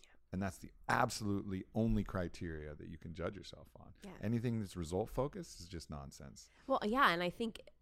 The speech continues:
Speaker 1: like, an important add-on to that is, is regret, because a lot of times people will go, they'll use information they have now to go back and evaluate
Speaker 2: Right.
Speaker 1: something that they did then and
Speaker 2: "I
Speaker 1: go like,
Speaker 2: shoulda
Speaker 1: "Oh,
Speaker 2: known."
Speaker 1: I shoulda known. I coulda done better." I'm like, But you you didn't
Speaker 2: What
Speaker 1: know
Speaker 2: you
Speaker 1: at the
Speaker 2: didn't know.
Speaker 1: time.
Speaker 2: Yeah.
Speaker 1: You were us-,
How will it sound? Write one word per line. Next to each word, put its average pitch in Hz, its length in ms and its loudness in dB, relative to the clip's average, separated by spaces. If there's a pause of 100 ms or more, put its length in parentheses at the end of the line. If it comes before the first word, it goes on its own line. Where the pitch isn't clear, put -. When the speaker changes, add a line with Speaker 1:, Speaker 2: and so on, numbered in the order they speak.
(220)
Speaker 1:
like, 170 320 -4
an 180 80 4
important 180 520 4
add-on 208 380 4
to 311 100 -4
that 370 340 2
is, 180 320 0 (100)
is 180 220 0
regret, 175 400 2 (100)
because 196 260 2
a 196 60 8
lot 208 240 10
of 240 100 6
times 170 320 0
people 170 260 -6
will 170 120 0
go, 165 400 0 (440)
they'll 202 100 12
use 233 240 6
information 208 640 2
they 185 100 2
have 170 240 2
now 165 300 4
to - 140 0
go 185 120 8
back 165 260 6
and 170 80 0
evaluate 160 500 6
Speaker 2:
Right. 98 120 2
Speaker 1:
something 160 280 -2
that 151 140 -6
they 151 100 0
did 143 300 -4 (100)
then - 300 4 (160)
and 160 80 0
Speaker 2:
"I 196 40 6
Speaker 1:
go 165 40 8
like, 165 160 10
Speaker 2:
shoulda 104 140 12
Speaker 1:
"Oh, 208 120 12
Speaker 2:
known." 85 200 0
Speaker 1:
I - 60 12
shoulda 339 200 12
known. 320 400 12
I - 40 2
coulda 330 180 4
done 339 120 8
better." 320 160 12
I'm 294 60 10
like, 320 200 2
But 311 100 -2
you 403 180 -4 (300)
you 440 180 -4
didn't - 140 -2 (200)
Speaker 2:
What - 80 12
Speaker 1:
know 294 80 12
Speaker 2:
you - 60 12
Speaker 1:
at - 80 12
the 120 80 10
Speaker 2:
didn't 95 120 8
know. 85 60 6
Speaker 1:
time. 160 520 10
Speaker 2:
Yeah. 90 140 2
Speaker 1:
You 269 180 0
were 269 100 -2
us-, 285 360 -2